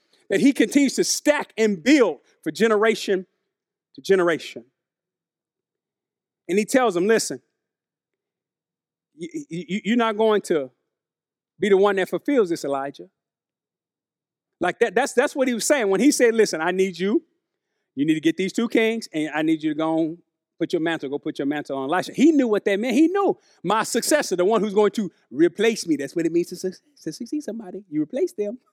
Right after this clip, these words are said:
He knew this, and he was willing to accept it. Can I just ask two questions?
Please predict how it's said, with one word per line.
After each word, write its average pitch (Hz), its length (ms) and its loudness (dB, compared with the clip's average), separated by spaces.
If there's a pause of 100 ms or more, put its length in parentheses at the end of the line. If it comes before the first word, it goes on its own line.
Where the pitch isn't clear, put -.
(720)
He 233 120 4
knew 262 200 6
this, - 460 0 (640)
and 185 100 2
he 233 80 4
was 185 160 2
willing 233 200 2
to 196 140 0
accept - 500 -2
it. - 280 -20 (1160)
Can 220 100 2
I 254 80 0
just 254 220 -2
ask 214 240 -2
two 254 180 -2
questions? - 580 -6